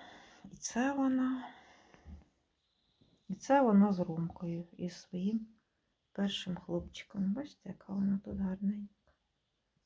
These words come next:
Це їй тут дев'ятнадцять років, чи двадцять, вже я не пам'ятаю, скільки їй було.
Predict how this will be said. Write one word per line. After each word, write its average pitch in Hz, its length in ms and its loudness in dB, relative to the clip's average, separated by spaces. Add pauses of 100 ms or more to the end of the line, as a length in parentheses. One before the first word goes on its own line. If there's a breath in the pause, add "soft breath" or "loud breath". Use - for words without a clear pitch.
(560)
Це 339 220 -4
їй 302 180 0
тут 240 280 -6
дев'ятнадцять 226 760 2
років, 208 540 -6 (260)
чи - 160 -8
двадцять, 196 580 -6
вже 185 260 -2
я 180 60 -2
не 180 100 -2
пам'ятаю, 196 760 -2 (1800)
скільки - 600 -10
їй 190 220 -2
було. 190 540 -6